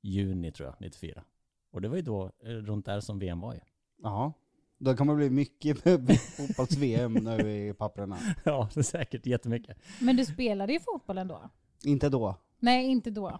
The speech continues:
Speaker 3: Men du gjorde väl ändå det? Alltså
Speaker 2: Ja.
Speaker 3: Mm.
Speaker 2: Det, det kommer ju på, nej, det står i papperna att jag ville börja spela fotboll.
Speaker 1: Mm. Ja, vi får, vi får se vad som händer. Eh, det kommer ju bli en följetong som vi inte riktigt vet hur många avsnitt det blir än ju.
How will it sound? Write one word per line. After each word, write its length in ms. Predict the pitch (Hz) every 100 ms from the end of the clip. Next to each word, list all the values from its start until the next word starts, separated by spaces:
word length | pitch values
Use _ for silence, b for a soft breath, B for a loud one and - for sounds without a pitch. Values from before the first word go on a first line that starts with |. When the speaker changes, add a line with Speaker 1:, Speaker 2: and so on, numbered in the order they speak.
| -
Speaker 3:
Men 440 | 226 226 214 208
du 100 | 233
gjorde 300 | 233 196 202
väl 100 | 320 392
ändå 160 | 247 185
det? 120 | - 175 196
Alltså 460 | 220 220 208 101 -
Speaker 2:
Ja. 300 | 113 104 139 - _ _ -
Speaker 3:
Mm. 120 | 226 -
Speaker 2:
Det, 300 | 139 131 131
det 680 | 123 135 151 165 160 147 139
kommer 280 | - 123 117
ju 120 | 143
på, 180 | 139 135
nej, 200 | 135 135
det 100 | 131
står 280 | - 160 196
i 40 |
papperna 600 | 196 190 - 113 101 64 - _ _ _ _ _ _ _ _ -
att 160 | -
jag 160 | 127 120
ville 460 | 131 113 110 139
börja 680 | 135 131 120 113 110 107 104
spela 260 | - 110 101
fotboll. 400 | 107 - 76 - -
Speaker 1:
Mm. 300 | 113 98 120 _ -
Ja, 80 |
vi 120 | 131 120
får, 120 | 160
vi 300 | 175 165 156
får 100 | 170
se 340 | - 220 160 104
vad 180 | 135 135
som 120 | 135
händer. 440 | 123 135 101 87 -
Eh, 160 | - 107
det 220 | 107 139
kommer 180 | 139 151
ju 40 |
bli 180 | 143 160
en 120 | 160
följetong 480 | 139 131 113 - 107
som 140 | 98 117
vi 60 |
inte 140 | 113 107
riktigt 200 | 98 101
vet 280 | 165 196
hur 40 | 127
många 200 | 120 117
avsnitt 280 | 104 110 101
det 60 |
blir 240 | 104 156 135
än 220 | 98 82
ju. 120 | 73